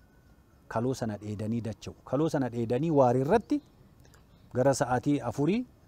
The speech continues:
kaasee qe'ee ofii keessatti mijirii irratti buqquriin hin dhiyaata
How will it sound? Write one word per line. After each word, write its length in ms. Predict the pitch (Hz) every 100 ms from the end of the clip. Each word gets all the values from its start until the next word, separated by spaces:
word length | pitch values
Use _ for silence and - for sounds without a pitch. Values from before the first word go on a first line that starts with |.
| - - - - - - - -
kaasee 400 | - 110 110 202 320 - - - - - - - - - - - - - - - _ _ - - - -
qe'ee 220 | 127 139
ofii 220 | 135 147
keessatti 580 | 143 135 - 226 - - -
mijirii 460 | 113 95 123 127
irratti 460 | 135 190 240 - - - - - - - - - _ _ - - - - _ _ -
buqquriin 460 | 110 110 - 135 147
hin 120 | 127
dhiyaata 420 | 110 110 107 170